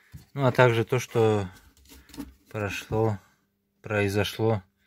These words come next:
как бы сказать, ржавение подшипника. Вот видите, э, до этого он крутился туго.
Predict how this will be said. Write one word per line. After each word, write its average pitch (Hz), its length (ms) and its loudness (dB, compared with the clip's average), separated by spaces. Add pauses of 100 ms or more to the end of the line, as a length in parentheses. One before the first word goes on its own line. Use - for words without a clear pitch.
(580)
как 104 240 -12
бы 98 80 -14
сказать, 101 420 -8
ржавение 104 680 0
подшипника. 98 640 -6
Вот 90 180 -14
видите, 110 440 -14 (520)
э, 104 280 -12
до 101 160 0
этого 110 320 2
он 110 120 0
крутился 107 540 -6
туго. 139 400 0